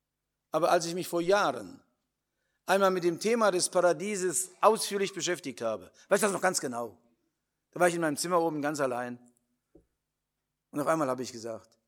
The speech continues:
"Herr Jesus, ich möchte auch schon da sein." Ach, wär ich nur schon da. Das ist wahr. Natürlich denkt man dann im nächsten Augenblick sofort wieder an Kinder und Frau, oder Frau und Kinder ist besser gesagt. Und dann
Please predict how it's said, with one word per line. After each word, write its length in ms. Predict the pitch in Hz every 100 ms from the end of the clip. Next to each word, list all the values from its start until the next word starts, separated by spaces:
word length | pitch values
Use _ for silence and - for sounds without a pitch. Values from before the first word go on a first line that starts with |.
| _ _ -
"Herr 100 | 139
Jesus, 340 | 131 117 110
ich 100 | 98
möchte 240 | 120 107
auch 100 | 123
schon 180 | - 117
da 140 | 107 101
sein." 260 | 104 120 _ _ _ _ _ _ _ _ _ _ _ _ _ _ _ -
Ach, 200 | 190 151
wär 180 | 160 147
ich 80 |
nur 140 | 147 135
schon 200 | 131 117
da. 320 | 110 113 110 _ _ _ _ _ -
Das 140 | 185
ist 160 | 254 277
wahr. 420 | 311 - 98 - _ _ _ _ _ _ _ _ _
Natürlich 280 | 135 254 226
denkt 160 | 247 208
man 120 | 180
dann 80 | 190
im 80 |
nächsten 240 | 170 202 -
Augenblick 340 | 165 165 165
sofort 280 | 135 123 160
wieder 160 | 147 135
an 120 | 127
Kinder 480 | 170 175 160 143 - - -
und 120 | -
Frau, 520 | 151 156 175 143 -
oder 120 | 120
Frau 200 | 120 143
und 100 | 139
Kinder 220 | 127 139 127
ist 100 | -
besser 220 | 131 127
gesagt. 400 | 123 127 131 _ _ _ _ _ _ _ _ _ _ _ _ _ _ _ _ _ _ _ _ _
Und 120 | 185
dann 240 | 190 170